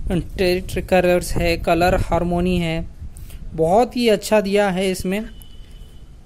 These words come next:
ये बुक के तो क्या कहने, बहुत ही अच्छी quality वाली books है। Total मिला के कितने items मिलते हैं हमें? वन, टू, three,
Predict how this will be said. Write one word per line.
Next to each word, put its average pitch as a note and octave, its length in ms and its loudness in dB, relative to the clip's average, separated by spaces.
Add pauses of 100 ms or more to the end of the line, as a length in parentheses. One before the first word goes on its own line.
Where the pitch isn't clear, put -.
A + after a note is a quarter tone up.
(260)
ये F3 60 0
बुक E3+ 160 -4
के - 180 0
तो G#3 120 0
क्या F#3+ 180 0
कहने, G3+ 280 -4
बहुत F3+ 260 -2
ही G#3+ 60 0
अच्छी F#3+ 200 -4
quality F#3+ 420 0
वाली G3 220 2
books F3+ 320 -4
है। A3+ 120 -2 (280)
Total G#3+ 240 4
मिला A3+ 220 4
के A3+ 140 -6
कितने A3+ 300 2
items F3+ 340 4
मिलते D#3+ 240 -2
हैं E3 80 2
हमें? F3+ 120 -2
वन, F3+ 680 0 (200)
टू, F#3+ 340 0 (160)
three, F#3+ 420 -2